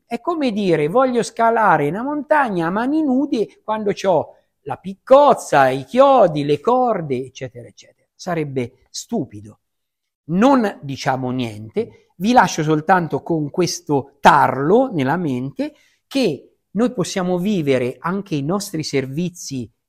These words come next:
di cristiani, non solo con la nostra buona volontà, i talenti naturali,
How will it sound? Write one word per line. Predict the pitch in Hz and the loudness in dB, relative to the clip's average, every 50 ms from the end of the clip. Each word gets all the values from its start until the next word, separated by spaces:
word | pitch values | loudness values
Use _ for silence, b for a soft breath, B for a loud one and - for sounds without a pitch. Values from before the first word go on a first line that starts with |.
| _ _ | _ _
di | _ 139 156 156 | _ -8 -6 -6
cristiani, | - 151 139 131 - - - - 165 151 127 117 107 107 113 123 151 202 240 - _ _ _ _ | -4 -4 -6 -4 -6 -8 -8 -6 -4 -4 -2 -2 -4 -6 -8 -8 -8 -8 -8 -10 _ _ _ _
non | - 254 339 339 | -4 -2 -2 -2
solo | - - - 190 170 151 139 139 | -2 0 0 2 4 2 2 2
con | - 139 131 | 0 -2 -2
la | 120 127 | -2 -2
nostra | 135 139 135 - - 120 127 | -4 -6 -6 -6 -8 -8 -6
buona | 131 127 123 127 | -4 -4 -4 -6
volontà, | 123 123 123 123 127 127 120 - 170 180 | -6 -6 -6 -6 -6 -8 -8 -6 -4 -2
i | 165 147 - | -2 -2 -4
talenti | 135 123 123 131 135 131 - 123 117 | -4 -6 -4 -6 -6 -8 -10 -12 -16
naturali, | 117 110 - _ 165 160 - - - 127 175 202 | -16 -18 -14 _ -10 -10 -10 -12 -14 -16 -18 -18